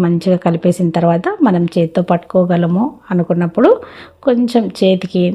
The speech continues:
నెయ్యి తడి చేసుకొని ఇలా లడ్డూలాగా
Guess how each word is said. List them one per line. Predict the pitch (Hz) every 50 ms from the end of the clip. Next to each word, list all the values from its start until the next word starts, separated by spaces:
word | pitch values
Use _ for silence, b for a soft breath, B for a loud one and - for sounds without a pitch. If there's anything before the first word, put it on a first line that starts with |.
| 220 214 185
నెయ్యి | 185 180 180 190 208 226 - - b b b b b b b b _ _ _ -
తడి | 190 175 175 170
చేసుకొని | 190 180 175 - - - 180 180 247 359 - - - _ _ _ - 180
ఇలా | 165 170 180 185 202 b b b b b _ _ _ _ _ _ -
లడ్డూలాగా | 220 202 190 180 170 180 180 175 165 160 170